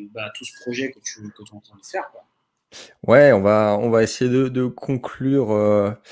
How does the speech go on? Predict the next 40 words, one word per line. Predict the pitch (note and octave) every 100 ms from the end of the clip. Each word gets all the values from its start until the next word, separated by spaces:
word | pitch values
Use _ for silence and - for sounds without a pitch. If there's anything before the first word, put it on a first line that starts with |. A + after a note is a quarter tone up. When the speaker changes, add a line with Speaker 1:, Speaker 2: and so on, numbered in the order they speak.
| - - _ -
Speaker 2:
euh, | - - G#1+ - G1+ G1+ G1+
dans | - G#2+
une | G2+ G#2+ G#2 G2+ G2
très | F#2+ - -
belle | A2+ A#2+ A#2 A2 G2+ F#2+
forme | - - D#3 C#3 B2
en |
disant | A2+ G#2 G#2+ B2
que | A#2+
tout | A2
simplement, | - A2+ G#2+ A#2 A#2+ B2+ B2
on | A2 G#2
est, | G2+ G2+
euh, | F#2+ F#2 - - - _
on | A2+ G#2
est, | G2+ G#2
comme | G2 G2
on, | F#2 F#2
notre | G2 -
leitmotiv, | G#2 G#2 A2+ G#2 - A2
on | G#2
le | G2+
dit | G2+
très | - A2
souvent, | - A2 B2+
le, | A#2+ G2+
le | - G#2
pouvoir | - A2 A#2+ A2+
a |
été | G2+ A2
redistribué. | F#2+ A2 G#2+ A2 - A#2+ G#2+ A#2
On | A#2
veut | G2+ G2+
vraiment, | G2+ G#2+ A2+ A#2 G#2+
euh, | F#2+ F#2+ F#2 - - - -
croire | - B2 A#2
ça, | - B2 A#2+ A#2 _ - _ -
euh, | G#2
faire | F#2+ A2 -
croire, | - C3+ C#3 C3